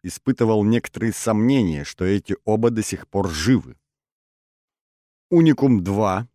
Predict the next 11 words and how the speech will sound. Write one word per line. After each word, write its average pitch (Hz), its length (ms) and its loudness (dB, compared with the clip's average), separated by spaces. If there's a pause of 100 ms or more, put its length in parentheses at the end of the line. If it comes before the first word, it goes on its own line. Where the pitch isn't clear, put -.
(260)
как 98 200 -4
ему 113 240 2
рассказал 107 500 0
Евгений 107 500 0
Юрьевич, 104 680 -2
им 147 180 2
удалось 127 460 2
подгрести 104 800 -2
под - 260 -4
себя 92 340 -4
полностью. 80 960 -4